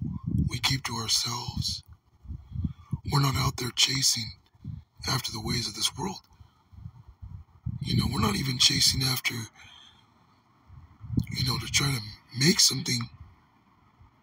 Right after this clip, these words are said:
out of our lives when it comes to this world, man. Okay, this is what we're focused on,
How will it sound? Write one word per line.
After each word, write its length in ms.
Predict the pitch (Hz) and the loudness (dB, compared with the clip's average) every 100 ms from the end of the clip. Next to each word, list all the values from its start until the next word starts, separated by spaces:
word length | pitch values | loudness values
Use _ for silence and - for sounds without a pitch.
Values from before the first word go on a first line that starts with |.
| - _ - - - - - - - - - - | -20 _ -14 -10 -8 -10 -14 -14 -12 -14 -2 2
out 120 | 135 | 2
of 40 | 123 | 2
our 160 | 120 | 0
lives 320 | 120 123 117 | 0 0 2
when 120 | 113 113 | 0 -4
it 80 | |
comes 280 | - 135 - | -4 -2 -2
to 60 | - | -2
this 160 | - - | -4 -4
world, 220 | - - | -8 -12
man. 580 | - - - _ - - - _ _ - _ - _ _ - - - | -12 -12 -16 _ -14 -14 -14 _ _ -20 _ -20 _ _ -16 -16 -8
Okay, 160 | - | -4
this 240 | - 151 - | 2 4 4
is 100 | 117 | 0
what 160 | 120 | -4
we're 180 | 110 101 - - - - | -4 -10 -16 -20 -14 -8
focused 460 | - 156 147 - - | 0 2 4 2 2
on, 180 | 110 | -2